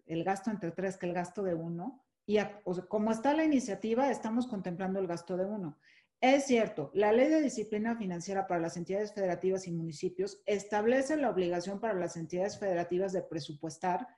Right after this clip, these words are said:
para este rubro. No obstante, no podemos perder de vista que lo que es el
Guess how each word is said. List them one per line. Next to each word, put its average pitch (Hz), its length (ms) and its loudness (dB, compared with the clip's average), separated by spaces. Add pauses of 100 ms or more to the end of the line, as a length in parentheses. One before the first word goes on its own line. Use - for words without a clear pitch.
(220)
para 202 240 6
este 214 260 2
rubro. 247 500 0 (760)
No 226 260 8
obstante, 233 920 0
no 233 360 -2
podemos 302 400 4
perder 233 420 4
de 262 120 6
vista 214 560 -2 (560)
que 214 120 4
lo 226 200 6
que 302 60 6
es 302 140 2
el 320 120 4